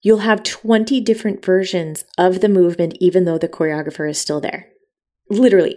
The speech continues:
every person will have a slightly different way of doing it because each person has their own life experience. They have their own bodies, which will, they'll move differently.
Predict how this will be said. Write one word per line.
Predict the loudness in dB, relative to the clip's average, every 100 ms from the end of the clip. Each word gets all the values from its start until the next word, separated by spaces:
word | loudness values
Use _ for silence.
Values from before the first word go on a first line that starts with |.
| -2
every | -2 -2 -6
person | -2 -2 -2 -4 -6 -8 -12 -18 -4
will | -2
have | 0 0
a |
slightly | 0 -2 -2 -2 -2 -2 -2 -4
different | -2 -2 -4 -2
way | 0
of | 0
doing | 0 -2
it | -2 -4
because | -4 -2 -2 -2
each | -6 -4
person | -4 -4 -4
has | -6 -8 -6
their | -6 -6 -10
own | -6 -4 -2 -4
life | -6 -6
experience. | -10 -4 -2 -2 -4 -8 -14 _ -4
They |
have | -2 -2 0
their | 0 2
own | -2 -2 -4 -6 -4
bodies, | -4 -2 -4 -2 -4 -4
which | -4 -4 -4
will, | -4 -2
they'll | -2 -2
move | -2 -2 -2
differently. | -6 -6 -4 -4